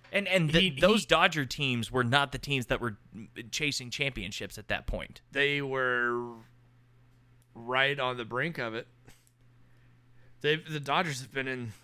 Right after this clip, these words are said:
Speaker 2: in
Speaker 1: I
Speaker 2: the
Speaker 1: know they, I know that, I know the
Speaker 2: making deep
Speaker 1: Dodgers have
Speaker 2: playoff
Speaker 1: always been
Speaker 2: runs.
Speaker 1: good, but I mean, I just, I just don't think that that was, like, the best option to choose whenever, wh-, whenever Michael Young left. Like, it just seemed like that the Dodgers were just kind of there, and that was, like, the easy choice to make.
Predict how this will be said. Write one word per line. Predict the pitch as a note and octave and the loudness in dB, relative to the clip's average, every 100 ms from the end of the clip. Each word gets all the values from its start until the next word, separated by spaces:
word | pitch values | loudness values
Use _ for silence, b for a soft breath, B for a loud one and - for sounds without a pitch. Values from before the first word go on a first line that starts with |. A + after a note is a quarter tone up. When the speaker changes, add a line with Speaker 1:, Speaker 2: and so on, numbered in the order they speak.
| - | -6
Speaker 2:
in | C#3 | 2
Speaker 1:
I | C#3 C4+ | 4 8
Speaker 2:
the | |
Speaker 1:
know | C#4+ | 8
they, | A#3+ | 8
I | D3+ A#3+ | 8 8
know | C4 | 8
that, | A#3 D#3+ | 4 6
I | A3+ | 6
know | B3+ | 6
the | |
Speaker 2:
making | - D#3+ | 4 6
deep | F3 | 6
Speaker 1:
Dodgers | G3+ F#3+ | 6 4
have | E3 D#3 | 4 6
Speaker 2:
playoff | D3+ | 8
Speaker 1:
always | F3 E3+ | 6 6
been | C#3+ C3 | 6 4
Speaker 2:
runs. | B2+ | 2
Speaker 1:
good, | E3+ B2+ A2 | 2 2 2
but | B2 | 2
I | B2+ | 4
mean, | B2 | 4
I | B2+ | 4
just, | D3 D#3 C#3+ | 4 0 4
I | E3 | 4
just | D#3 - | 2 0
don't | D#3 C#3 | 0 2
think | D3 C3 | -2 -2
that | A#2+ | 2
that | C#3 | 2
was, | C#3 C3 | 2 -2
like, | B2 | -2
the | A#2 | 0
best | A#2 B2+ - | 2 0 0
option | A2+ C#3 - A#2 | 2 2 2 -6
to | G#2 | -6
choose | - E3+ C#3+ G2+ G2+ - A#2 | -4 0 0 0 -6 -8 -4
whenever, | A#2 A2 A2 G#2 - | 0 0 0 -4 0
wh-, | C#3 D3+ E3 | 2 4 4
whenever | F#3 F3+ E3+ | 6 6 6
Michael | E3 E3 D3 | 4 4 2
Young | C#3+ C3 | 0 0
left. | A2+ D3 B2 - A2+ | 0 0 0 -4 -4
Like, | A2+ | -2
it | A2 | -2
just | B2+ B2 | -4 -6
seemed | D3 B2 | -6 -4
like | B2 A#2+ | -4 -4
that | A2+ A2 | -10 -6
the | |
Dodgers | A#2+ C#3 C#3+ A#2 G#2 | 2 4 4 0 -4
were | A#2 | -6
just | A2+ - | -6 -10
kind | - B2+ G#2+ | -4 -2 -2
of | G2 - b b b b b b b b b b b | -6 -12 b b b b b b b b b b b
there, | A#2 C#3 C3+ A#2+ A2 | 4 6 8 6 4
and | A2 | 2
that | A#2+ | 0
was, | A2+ A#2 | -2 -4
like, | A#2+ | -6
the | A#2+ - | -6 -4
easy | C#3+ A#2+ B2 | -2 -2 -8
choice | - B2 A2 - | -4 -2 -2 -4
to | A2 | -4
make. | G2+ F#2 - | -2 -2 -4